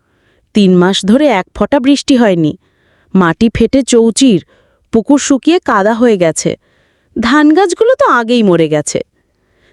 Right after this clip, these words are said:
তিনি কুঁড়ে ঘরে বসে একা ভাবেন, "এই বয়সে আমি কাকে বলবো? কে আমার কথা শুনবে? আমার তো ছেলেপুলেও আমার পাশে এখন নেই।"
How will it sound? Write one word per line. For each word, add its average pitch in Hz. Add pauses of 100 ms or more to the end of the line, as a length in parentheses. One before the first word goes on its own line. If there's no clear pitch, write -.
(120)
তিনি 330
কুঁড়ে 294
ঘরে 277
বসে 220 (320)
একা 190
ভাবেন, 151 (800)
"এই 175
বয়সে 156 (320)
আমি 302
কাকে 247
বলবো? 160 (640)
কে 302
আমার 214
কথা 175
শুনবে? 160 (560)
আমার 202
তো 208
ছেলেপুলেও 196 (260)
আমার 247
পাশে 214
এখন 285
নেই।" 170